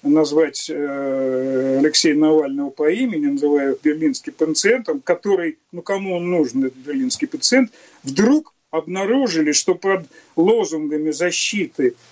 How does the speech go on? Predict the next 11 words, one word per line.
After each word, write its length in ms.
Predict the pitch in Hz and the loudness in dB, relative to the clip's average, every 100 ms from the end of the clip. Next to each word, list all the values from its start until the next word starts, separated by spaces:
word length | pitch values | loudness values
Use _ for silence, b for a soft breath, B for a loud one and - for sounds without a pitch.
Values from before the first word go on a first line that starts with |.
| b | b
этого 300 | 147 156 165 | 0 2 2
пациента 600 | 156 175 - 180 240 220 | 0 -2 2 2 2 0
или 140 | 156 160 | -4 -2
требования 580 | 165 175 165 151 151 156 | 0 0 2 2 2 2
его, 200 | 151 156 | 4 2
так 160 | 147 | 0
сказать, 220 | - 147 | -6 0
освободить 640 | 151 - 151 165 160 143 147 | 0 2 2 2 0 -4 -4
от 160 | 139 | -4
несправедливого 760 | 151 143 - 151 147 151 143 139 | -4 -4 0 0 4 2 2 2
наказания, 760 | 147 143 156 170 269 233 175 | 2 2 0 2 0 -2 -6